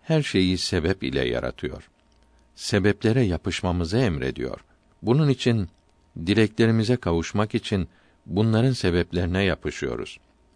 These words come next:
Sebeplere yapışmamız şirk olmuyor, günah olmuyor. Fakat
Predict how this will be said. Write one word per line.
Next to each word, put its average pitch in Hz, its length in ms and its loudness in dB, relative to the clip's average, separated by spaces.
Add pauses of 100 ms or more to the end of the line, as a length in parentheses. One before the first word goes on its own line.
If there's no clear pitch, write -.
(220)
Sebeplere 98 640 0
yapışmamız 107 760 0 (220)
şirk - 440 -4
olmuyor, 82 520 0 (380)
günah 87 440 2
olmuyor. 80 520 0 (680)
Fakat 101 340 4